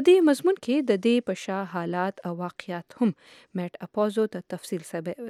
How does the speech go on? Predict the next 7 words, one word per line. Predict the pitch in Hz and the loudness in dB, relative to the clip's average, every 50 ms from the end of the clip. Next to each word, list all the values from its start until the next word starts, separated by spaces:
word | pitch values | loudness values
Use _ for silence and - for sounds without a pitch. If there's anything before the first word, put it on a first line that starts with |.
| 170 - | -12 -8
سره | - 190 180 170 160 175 | -6 -4 -2 -2 -2 -2
بیان | 180 180 180 175 - - | -4 -4 -4 -6 -6 -6
کړي | 190 185 180 180 | -6 -6 -4 -4
دي. | 196 185 - _ _ _ _ _ _ _ 220 294 | -6 -6 -6 _ _ _ _ _ _ _ 2 4
دی | 330 349 | 6 6
لیکي، | 339 302 - - 370 427 - - - - - - - - | 4 4 2 2 0 0 0 -4 -14 -20 -20 -14 -2 0
سلشفي | 320 311 - 349 320 - 381 | 0 2 2 2 2 4 4